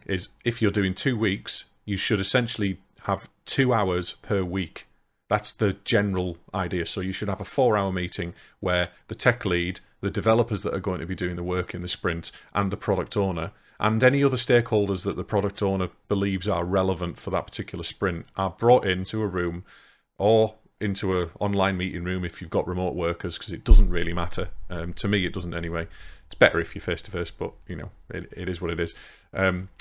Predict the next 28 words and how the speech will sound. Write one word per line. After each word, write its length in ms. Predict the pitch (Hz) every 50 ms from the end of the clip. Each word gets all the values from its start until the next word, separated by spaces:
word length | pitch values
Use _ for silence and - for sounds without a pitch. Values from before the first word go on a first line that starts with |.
| - -
and 200 | 107 110 107 95
then 340 | 113 110 107 107 101 95 -
you 160 | - 120 113 120
agree 380 | 117 - 156 143 104 85 - - -
what's 280 | 104 95 104 - -
gonna 260 | 90 85 104 98 95 87
get 340 | - 101 - - - -
dragged 380 | - 113 107 98 98 85 87 98
into, 300 | 95 90 87 - 101 - - -
off 240 | - 127 - -
the 60 | - 95
backlog 500 | 98 98 92 - - 95 90 95 - - - - _ _ _ _
into 520 | - 117 120 135 127 - - 101 92 92 90
the 80 | 95 98
sp-, 220 | - - - -
or 220 | - 98 98 - -
off 160 | - 113 - -
the 80 | -
product 500 | - - - - 127 - 107 101 - -
backlog, 500 | - 98 92 - - - 85 95 98 - - - _ _ _
which 200 | 92 90 - -
is 100 | 90 80
just 220 | - 101 - -
this 140 | - 92 -
big, 380 | - _ - 127 120 113 101 110
long 260 | 110 104 101 98 95
list 360 | 95 95 95 90 - - - -
of 220 | 90 87 - -